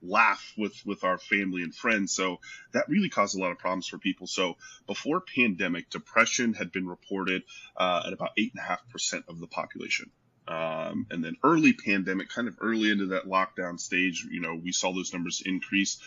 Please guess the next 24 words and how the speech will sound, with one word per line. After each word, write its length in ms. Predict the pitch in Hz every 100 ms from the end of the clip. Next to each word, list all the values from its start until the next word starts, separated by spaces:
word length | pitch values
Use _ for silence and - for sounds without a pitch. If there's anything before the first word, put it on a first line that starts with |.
| - -
to 80 | 101
about 200 | 95 -
twenty-seven, 680 | 98 92 - 95 87 95 -
almost 340 | 98 98 - -
twenty-eight 500 | 98 90 - 95 -
percent. 440 | - 113 143 151 - - - - -
And 180 | 90 92
then, 300 | 90 90 85
uh, 220 | 87 87 80
as 260 | 101 117 117
of 80 | 104 104
April 340 | 110 107 101 98
two 220 | - 98
thousand 560 | - 95 95 87 90 87
and 200 | 85 85
one, 400 | 117 139 101 95
what 140 | 92
had 180 | - 85
been 160 | 87 85
reported 560 | 87 _ 90 87 82
was 260 | 85 - - _ _
almost 420 | 110 151 151 -
thirty-three 520 | - 113 113 - 107 -
percent 380 | - - 101